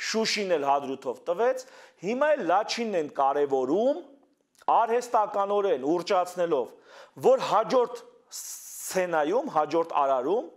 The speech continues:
հաջորդ սերիայում ասեն, «Դե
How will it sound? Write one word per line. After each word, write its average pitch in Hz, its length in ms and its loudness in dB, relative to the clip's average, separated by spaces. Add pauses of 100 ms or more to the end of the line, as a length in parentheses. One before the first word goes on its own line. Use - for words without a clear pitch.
(580)
հաջորդ 160 400 0
սերիայում 156 680 0 (840)
ասեն, 202 320 2
«Դե 196 80 0